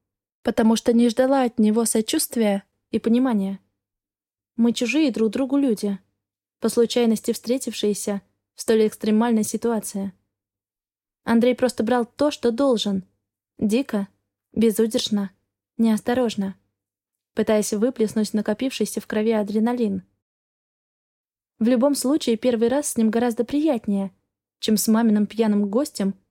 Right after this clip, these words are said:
или блондином Маратом. Сотрясаясь от отвращения, выключаю воду и нахожу на полке свежее полотенце.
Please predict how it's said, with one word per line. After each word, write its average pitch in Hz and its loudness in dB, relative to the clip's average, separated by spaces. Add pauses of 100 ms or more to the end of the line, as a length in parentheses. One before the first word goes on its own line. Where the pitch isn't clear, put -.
(140)
или 240 2
блондином 240 4
Маратом. 220 -2 (1600)
Сотрясаясь 214 0
от 214 -4
отвращения, 214 -2 (400)
выключаю 226 0
воду 208 -2 (600)
и 226 0
нахожу 220 2
на 214 2
полке 269 -2
свежее 214 -2
полотенце. 208 -4